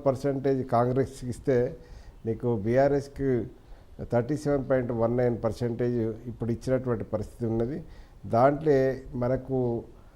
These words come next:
మేము ముందు ఊహించినట్టుగానే కాంగ్రెస్ యథావిధిగా ఆ ఇచ్చిన పర్సంటేజీని కాపాడుకునే ప్రయత్నం చేసింది. దానిలో భాగంగానే పాయింట్ సెవెన్ పర్సెంటేజ్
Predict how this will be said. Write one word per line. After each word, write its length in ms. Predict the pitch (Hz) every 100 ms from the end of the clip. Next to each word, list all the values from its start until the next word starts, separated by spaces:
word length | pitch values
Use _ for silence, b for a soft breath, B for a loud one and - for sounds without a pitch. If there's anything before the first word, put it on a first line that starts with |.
| b - -
మేము 400 | 110 127 131 127
ముందు 540 | 123 135 143 160 151
ఊహించినట్టుగానే 1000 | 131 139 147 156 143 131 135 127 135 135
కాంగ్రెస్ 720 | 131 131 147 165 165 160 160
యథావిధిగా 1120 | 160 156 131 127 139 139 135 135 135 123 127 B B B -
ఆ 200 | 107 113
ఇచ్చిన 340 | 117 110 156 147
పర్సంటేజీని 880 | 131 131 139 135 135 127 127 131 123
కాపాడుకునే 680 | 120 117 127 123 131 123
ప్రయత్నం 460 | 113 117 113 117 113
చేసింది. 420 | 113 - 131 156
దానిలో 480 | 147 120 113 117 120
భాగంగానే 800 | 110 120 120 117 120 123 117 107 - - - - - - - - - -
పాయింట్ 260 | 127 135 131
సెవెన్ 320 | 151 143 123
పర్సెంటేజ్ 720 | 131 131 131 127 127 117 107